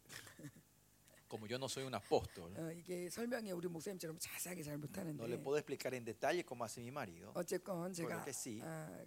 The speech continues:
Speaker 1: 이제 하나님이 주시는 대로 얘기해
Speaker 2: Voy a
Speaker 1: 보겠습니다.
Speaker 2: compartir lo que el Señor me pone en el corazón.
Speaker 1: 예, 봄비가 올 때 여호와가 구름을 일으게 하시는 여호와께 비를 구하라.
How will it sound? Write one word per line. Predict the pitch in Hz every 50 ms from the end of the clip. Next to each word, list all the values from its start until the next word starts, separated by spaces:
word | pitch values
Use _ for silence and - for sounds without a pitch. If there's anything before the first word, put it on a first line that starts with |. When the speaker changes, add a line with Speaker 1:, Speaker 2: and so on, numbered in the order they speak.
| - - 185 180 175
Speaker 1:
이제 | 160 165 165
하나님이 | 165 190 220 220 202 196 175
주시는 | - 180 160 - 208 185 180
대로 | 180 180 156 151 160 160 185 196
얘기해 | 170 156 - 160 156
Speaker 2:
Voy | 147 -
a | 156
Speaker 1:
보겠습니다. | 139 - - 170 151 143 110 110 110
Speaker 2:
compartir | 160 123 117 120 110 - - 143 143
lo | 143 -
que | -
el | 143
Señor | - 123 120 127 131
me | 127
pone | 113 - 120 113 110
en | 104
el | 98 92
corazón. | - 85 82 82 - -
Speaker 1:
예, | 180 175 170
봄비가 | 175 180 190 196 202 262 240 226 226
올 | 196 180 180
때 | - 170 160 160 160
여호와가 | 156 151 151 147 160 156
구름을 | - - 185 185 185 185 180 175
일으게 | 170 156 165 156 - 175
하시는 | 170 170 - - 156 143 143
여호와께 | 143 139 143 147 147 147 147 - - - 170 175
비를 | - - 226 208 220
구하라. | 202 156 131 110 101